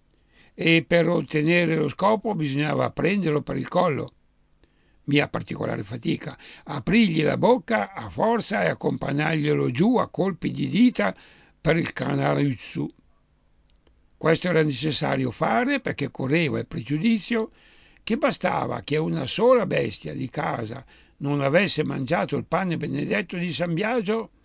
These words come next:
per portare disgrazia. In quanto al Michen, cioè, eh, il gatto,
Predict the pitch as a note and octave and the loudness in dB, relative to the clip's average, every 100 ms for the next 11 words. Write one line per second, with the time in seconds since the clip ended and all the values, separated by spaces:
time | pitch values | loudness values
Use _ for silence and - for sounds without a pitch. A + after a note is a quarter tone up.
0 | _ _ _ _ _ _ _ - D3+ G#3+ | _ _ _ _ _ _ _ -6 -4 -2
1 | G#3 - B2+ C#3+ - _ D3 D3+ F3 D#3 | -4 -6 -6 -8 -10 _ -4 -2 -2 -4
2 | F#2 E2 D2 _ _ _ _ _ _ _ | -6 -16 -20 _ _ _ _ _ _ _
3 | _ _ _ _ _ _ - E3+ E3 G#3+ | _ _ _ _ _ _ -2 0 2 2
4 | C4+ B3+ A3 D#3+ D#3 C#3+ - _ _ _ | 2 0 2 2 0 -4 -10 _ _ _
5 | D#3 E3 D#3 E3 C#3+ D3+ E3 _ _ _ | -2 0 4 4 2 0 -6 _ _ _
6 | _ _ _ - D#3 C#3+ C#3 A#2+ B2 B2 | _ _ _ -8 -8 -12 -16 -14 -14 -14
7 | B2 A#2+ A2+ C3 - - F3+ | -14 -12 -6 -6 -8 -8 -8